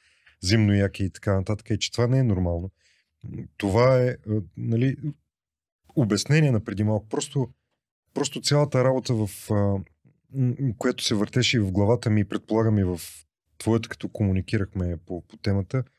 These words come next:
беше, че някак важните неща остават в страни и ние не им обръщаме внимание, а, а се вглеждаме в, а, това дали м,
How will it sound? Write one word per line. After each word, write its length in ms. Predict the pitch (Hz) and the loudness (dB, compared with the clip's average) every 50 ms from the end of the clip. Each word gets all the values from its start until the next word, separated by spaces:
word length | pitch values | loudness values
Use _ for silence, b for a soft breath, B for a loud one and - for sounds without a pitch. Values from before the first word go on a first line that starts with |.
| _ _ _ _ _ _ _ - | _ _ _ _ _ _ _ -4
беше, 280 | - 127 - 131 127 | -2 -2 0 -2 -2
че 240 | - - 131 131 120 - - | -2 0 0 0 -2 -2 -2
някак 720 | 98 104 107 120 147 160 151 151 135 - _ - - - _ _ _ _ - | 0 2 4 4 4 2 0 -2 -6 -6 _ -16 -16 -16 _ _ _ _ -6
важните 560 | 101 90 107 123 139 120 156 147 156 - 139 | -2 0 2 2 4 4 2 2 0 0 0
неща 600 | 120 110 101 95 - - - - 92 107 139 156 160 - _ _ _ _ _ _ _ _ _ _ _ _ _ _ _ _ _ _ _ _ - | 2 2 2 2 0 -2 0 0 2 2 2 0 -2 -8 _ _ _ _ _ _ _ _ _ _ _ _ _ _ _ _ _ _ _ _ -6
остават 560 | 117 101 - - - 131 139 147 147 120 98 | -6 -4 -4 0 2 2 4 4 2 0 0
в 120 | 104 110 | -2 -2
страни 560 | - - - - - 104 101 107 110 123 143 147 | -2 -4 -4 -2 0 2 2 2 2 2 2 2
и 80 | 139 | 2
ние 220 | 139 139 139 139 135 | 2 2 2 2 2
не 60 | 135 | 2
им 140 | 131 131 131 | 2 2 2
обръщаме 460 | 123 117 127 117 - - 120 104 95 | 2 0 0 0 0 0 0 0 2
внимание, 640 | 85 90 90 87 85 85 90 110 135 156 165 156 - - | 2 0 -2 0 -2 -2 -2 0 0 0 -2 -4 -6 -6
а, 400 | - 120 123 127 127 127 127 127 127 _ _ _ _ _ _ _ - | -4 -2 0 0 0 -2 -4 -6 -8 _ _ _ _ _ _ _ -4
а 100 | 113 110 | -4 -2
се 300 | - - 117 117 117 107 - _ - - | -2 0 0 0 0 0 -6 _ -10 -8
вглеждаме 680 | 101 82 78 80 107 131 143 131 127 147 143 139 131 | -8 -6 -2 0 2 2 2 2 2 2 2 2 2
в, 160 | 110 110 110 110 - - - - | 2 0 -2 -4 -6 -14 -10 -6
а, 280 | 113 110 110 110 107 104 95 _ _ _ _ _ _ _ _ _ _ _ _ _ _ _ _ _ _ - | -4 -2 -2 -2 -4 -6 -8 _ _ _ _ _ _ _ _ _ _ _ _ _ _ _ _ _ _ -6
това 400 | - 113 110 104 127 135 139 131 135 | -2 0 2 4 4 2 2 0 -2
дали 440 | 139 127 98 107 113 117 135 143 - - - _ _ - | -6 -4 0 0 2 2 2 0 -2 -4 -14 _ _ -6
м, 220 | 139 123 120 127 | -2 -2 -2 -2